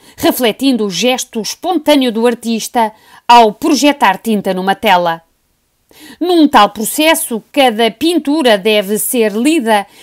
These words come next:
como registro dessa ação, que, em última instância, não é senão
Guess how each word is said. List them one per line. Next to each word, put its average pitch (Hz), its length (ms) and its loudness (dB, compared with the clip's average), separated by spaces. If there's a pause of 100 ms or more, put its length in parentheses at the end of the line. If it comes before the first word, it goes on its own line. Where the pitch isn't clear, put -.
(140)
como 277 460 2
registro 285 640 0
dessa 254 360 0
ação, 226 460 0 (400)
que, 349 440 -2
em 233 180 2
última 220 320 -4
instância, 262 680 -4 (300)
não 240 280 -2
é 208 120 2
senão 240 640 -2